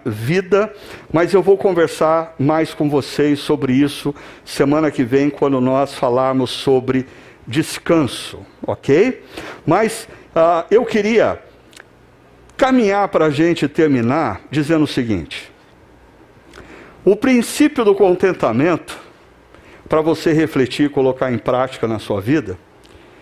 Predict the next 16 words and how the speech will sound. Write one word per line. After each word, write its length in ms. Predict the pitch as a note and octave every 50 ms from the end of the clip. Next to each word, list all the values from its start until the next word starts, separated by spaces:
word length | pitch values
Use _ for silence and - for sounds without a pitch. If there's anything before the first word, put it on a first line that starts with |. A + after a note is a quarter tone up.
| - - - - - - -
ele 180 | D3+ E3+ F#3 G3+
tá 140 | - A#3 G#3+
relacionado 920 | F#3+ G#3+ G3+ G3+ F#3 - - - F3+ D3+ D3+ D#3+ E3+ F3+ F3+ F3 F3+ E3+
a 40 |
você 360 | E3 F3+ E3+ D#3+ - - E3+ D#3
fazer 360 | - - D3 B2 A2 C3+ E3+
o 60 | F3
que 120 | - -
você 280 | D3+ D#3 D3+ - - -
faz 400 | - - B2+ B2 B2 C3 D3 - - - - - - - _ _ _ _ - - - - - - - - - - -
com 160 | - E3+ F3
propósito 800 | E3 - F3+ D#3+ D#3 - - C#3+ C#3 C#3+ C#3+ C3+ - - - - - - - - - _ _ _ _ _ _ _ _ _ _ _ _ _ - _ - - - - C#3+
e 60 | C3+
benefício 640 | B2 C#3+ C#3+ C#3 C3 B2 - - B2+ A#2+ - C3+ B2
a 20 |
outros. 640 | G#2+ G2 E2+ D#2 - - - - - - - - -